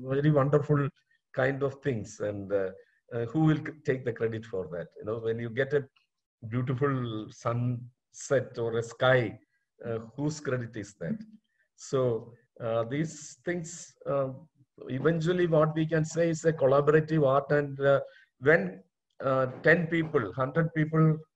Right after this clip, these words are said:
think together and work together, yes, magic happens. And, uh, obviously the textural quality of it,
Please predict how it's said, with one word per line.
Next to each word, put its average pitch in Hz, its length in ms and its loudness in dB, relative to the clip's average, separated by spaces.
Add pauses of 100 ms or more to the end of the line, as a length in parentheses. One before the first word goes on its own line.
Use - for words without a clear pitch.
(160)
think 165 280 0
together 151 500 2
and 139 180 -2
work 143 260 0
together, 143 440 -2 (400)
yes, 131 340 -2
magic 123 500 -2
happens. 123 600 -6
And, 117 400 -6
uh, 120 160 0 (400)
obviously 156 600 -2
the 139 340 -4 (680)
textural 165 640 2
quality 156 540 0
of 127 220 0
it, 101 120 -6